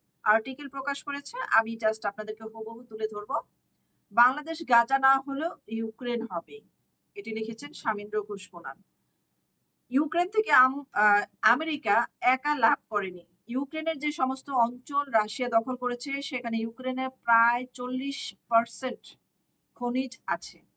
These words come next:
যার মধ্যে বিরল খনিজ মৌল আছে। এটা ইউক্রেন আর ফেরত পাবে না।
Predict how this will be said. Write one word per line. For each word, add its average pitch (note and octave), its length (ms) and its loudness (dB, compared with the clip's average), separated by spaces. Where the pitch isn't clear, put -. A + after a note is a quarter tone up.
যার A#3 280 6
মধ্যে C4+ 260 -4
বিরল C4 380 0
খনিজ B3 480 -6
মৌল A#3+ 300 0
আছে। A3+ 400 -2
এটা A3+ 160 -2
ইউক্রেন C4+ 520 0
আর G#3+ 280 4
ফেরত A3 400 2
পাবে F#3 260 -2
না। D3 200 -12